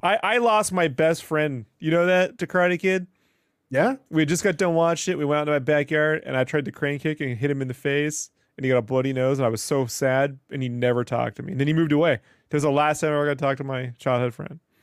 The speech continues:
Speaker 2: Yeah.
Speaker 1: From, from preschool through first grade.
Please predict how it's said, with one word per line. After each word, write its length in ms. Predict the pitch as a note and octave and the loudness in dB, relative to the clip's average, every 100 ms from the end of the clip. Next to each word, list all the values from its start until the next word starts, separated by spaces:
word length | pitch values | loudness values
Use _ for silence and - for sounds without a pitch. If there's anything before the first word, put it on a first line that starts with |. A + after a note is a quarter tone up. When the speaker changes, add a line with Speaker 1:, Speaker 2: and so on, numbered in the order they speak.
| _ _ _ _ - | _ _ _ _ -14
Speaker 2:
Yeah. 360 | A#2+ B2 A2 | -10 -8 -10
Speaker 1:
From, 320 | G2+ B2+ A2+ - | -6 -4 -4 -6
from 240 | C3 A#2 | -4 -4
preschool 640 | - E3+ F3+ - F3 E3+ | 0 0 0 2 2 2
through 180 | D#3+ D3+ | 0 -4
first 300 | D3 C#3+ B2+ | 0 -2 -2
grade. 320 | B2+ A2+ D3 | -2 -2 -4